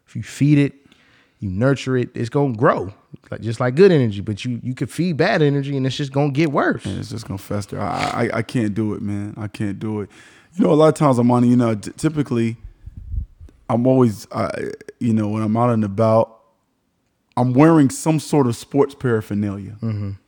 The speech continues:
Speaker 2: And, you know, I have no particular team that I follow or no allegiance to any really one team. I just,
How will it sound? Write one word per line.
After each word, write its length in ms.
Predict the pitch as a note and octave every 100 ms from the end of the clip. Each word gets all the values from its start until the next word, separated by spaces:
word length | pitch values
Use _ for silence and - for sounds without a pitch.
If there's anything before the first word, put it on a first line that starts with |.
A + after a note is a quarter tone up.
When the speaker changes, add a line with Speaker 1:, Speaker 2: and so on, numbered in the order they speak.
| _ _ _ - -
Speaker 2:
And, 120 | D3
you 80 | F3+
know, 80 | F3+
I 60 |
have 120 | E3+ D3
no 140 | C#3
particular 480 | C3+ A#2 C#3 A#2 A#2
team 300 | - A#2+ A2+
that 120 | G#2+
I 80 | G#2
follow 380 | - A2 G#2+ G#2+
or 160 | G#2 G#2
no 200 | G#2+ G#2+
allegiance 480 | G2+ G2+ G2+ G2 F#2
to 100 | F#2+
any 300 | G2 F#2+ F#2+
really 240 | G2 F#2+
one 240 | G2 F#2+ G2
team. 360 | - A2 G#2
I 80 | G2+
just, 340 | G2 G2 -